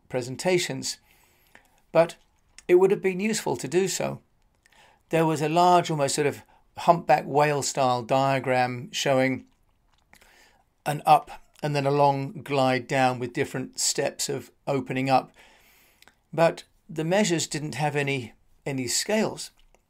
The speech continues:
There was no real time and no real number. So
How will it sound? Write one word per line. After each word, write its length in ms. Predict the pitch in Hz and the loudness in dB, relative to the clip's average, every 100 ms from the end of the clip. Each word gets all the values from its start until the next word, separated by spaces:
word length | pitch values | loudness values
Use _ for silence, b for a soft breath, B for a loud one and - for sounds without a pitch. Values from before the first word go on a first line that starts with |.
| - | -12
There 360 | 127 143 143 | -4 -2 0
was 320 | 143 143 139 | 0 0 -2
no 200 | 147 143 | -2 -2
real 300 | 135 139 131 | 0 0 -2
time 520 | 127 - 147 139 170 151 | -2 0 2 4 0 -2
and 140 | 123 | -2
no 140 | 127 | -2
real 200 | 123 120 | 0 -2
number. 440 | 123 147 139 120 120 b b b b b b b b _ - | -4 -4 -6 -8 -10 b b b b b b b b _ -14
So 420 | - 175 170 | 0 2 2